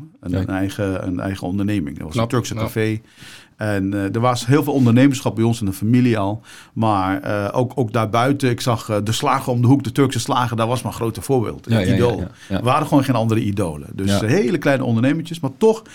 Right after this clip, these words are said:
Speaker 1: het was een glimp dat ik dacht van, joh, die ondernemerschap, dat is gewoon de ultieme, ultieme droom
Speaker 2: Ja,
Speaker 1: eigenlijk.
Speaker 2: mooi.
Speaker 1: Ja.
Speaker 2: En die computers, want, eh, wij zijn van, eh, van iets later.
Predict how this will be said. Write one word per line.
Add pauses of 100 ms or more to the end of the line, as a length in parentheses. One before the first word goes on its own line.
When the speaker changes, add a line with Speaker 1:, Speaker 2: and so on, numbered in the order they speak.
(140)
Speaker 1:
het
was
een
glimp (360)
dat
ik
dacht
van,
joh,
die
ondernemerschap,
dat
is
gewoon
de
ultieme,
ultieme
droom
Speaker 2:
Ja,
Speaker 1:
eigenlijk. (240)
Speaker 2:
mooi.
Speaker 1:
Ja. (480)
Speaker 2:
En
die
computers,
want,
eh, (640)
wij
zijn
van,
eh,
van
iets
later.